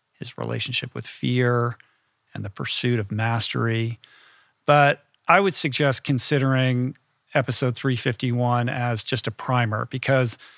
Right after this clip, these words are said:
today we explore a new side of Alex. A lot has happened since the whole Free Solo affair, obviously. So this conversation takes a little bit of a different tack, steering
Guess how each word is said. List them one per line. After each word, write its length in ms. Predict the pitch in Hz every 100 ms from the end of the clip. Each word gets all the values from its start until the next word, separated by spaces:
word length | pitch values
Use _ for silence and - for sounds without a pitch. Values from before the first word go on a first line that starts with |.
| - - -
today 560 | 165 180 190 196 190 -
we 280 | 156 143 147
explore 720 | - - 143 135 131 127 127
a 80 | 123
new 220 | 131 135
side 300 | 123 123 110
of 100 | 113
Alex. 680 | 120 - - - - - - _ _ _ _ _
A 60 | 117
lot 260 | 110 113 110
has 300 | 120 117 -
happened 640 | 131 127 135 131 127 131 _
since 300 | - 127 113
the 140 | - 107
whole 260 | 117 110
Free 260 | - 117 113
Solo 640 | - 113 113 113 113 -
affair, 600 | 107 - 120 120 120 123
obviously. 760 | 117 113 117 110 - 120 113 110 - - - - -
So 180 | - 160
this 160 | 185 -
conversation 600 | 190 170 - 151 147 131
takes 320 | 143 131 -
a 60 |
little 240 | 135 151 143
bit 120 | 135
of 100 | 120
a 60 | 110
different 480 | - 135 - 135
tack, 380 | - 123 - -
steering 640 | - - 131 127 123 117